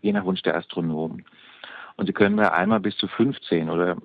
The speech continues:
je nachdem, wie die Planungen weitergehen, vielleicht sogar achtzehn Kilometer auseinanderstehen.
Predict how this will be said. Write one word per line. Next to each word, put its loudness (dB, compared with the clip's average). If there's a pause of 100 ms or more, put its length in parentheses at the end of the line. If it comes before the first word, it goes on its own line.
je -8
nachdem, 0
wie -2
die -6
Planungen 0
weitergehen, 2
vielleicht -6
sogar 0
achtzehn 0
Kilometer 0
auseinanderstehen. -4